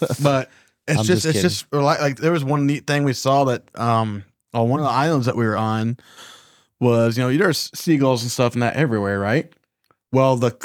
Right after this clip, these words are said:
Speaker 1: the color and the stuff of the water and all the ground and everything there is so much different 'cause there's nothing, it's all as it was with a few buildings scattered here and there.
Speaker 2: Yeah.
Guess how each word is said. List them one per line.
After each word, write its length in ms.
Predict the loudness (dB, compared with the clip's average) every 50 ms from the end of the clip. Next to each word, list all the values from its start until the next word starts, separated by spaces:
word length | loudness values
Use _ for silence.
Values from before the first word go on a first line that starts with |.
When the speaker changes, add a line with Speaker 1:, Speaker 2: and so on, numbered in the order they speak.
| -12 -6
Speaker 1:
the 180 | -4 -4 -4 -4
color 440 | -4 -2 0 2 2 2 2 2
and 80 | 2 0
the 40 | 0
stuff 240 | -2 -2 -4 -2 0
of 60 | 0
the 60 | -2
water 540 | 0 0 0 2 2 2 2 2 2 2 0
and 180 | 0 -2 -2 -2
all 200 | -2 -2 -2 -2
the 120 | -2 -2
ground 320 | -2 -2 0 0 2 2 2
and 40 | 2
everything 240 | 0 0 0 0 0
there 120 | 2 0
is 100 | 0 -2
so 380 | -4 -8 -10 -8 -4 -2 -2 0
much 320 | 0 0 -2 -4 -6 _
different 420 | -2 -2 -2 0 0 -2 -2 -2 _ _ _ _ _ _ _ _
'cause 180 | -2 0 0 2
there's 240 | 2 2 2 2 2
nothing, 800 | 2 2 4 4 4 4 2 2 0 -2 -2 -2 -2 -2 -4 -6 _ _ _
it's 160 | -8 -8 -4 0
all 600 | 0 2 2 4 2 2 2 2 0 -2 -4 -6 -12 _ _ _ _ _ _ _ _ _ _ _ _ _ -2 0
as 180 | 2 2 2
it 80 | 0 0
was 380 | 2 2 2 2 2 2 0 0
with 220 | -2 -2 -2 -4
a 80 | -6 -4
few 200 | 0 0 0 2
buildings 440 | 2 2 2 2 0 -2 -2 -4 -4
scattered 380 | -2 0 0 0 0 -2 -4 -2
here 140 | -2 -2
and 140 | -2 -2 -2
there. 300 | -2 -2 -2 -4 -6 -10 _ -8 -4
Speaker 2:
Yeah. 180 | -2 -2 -2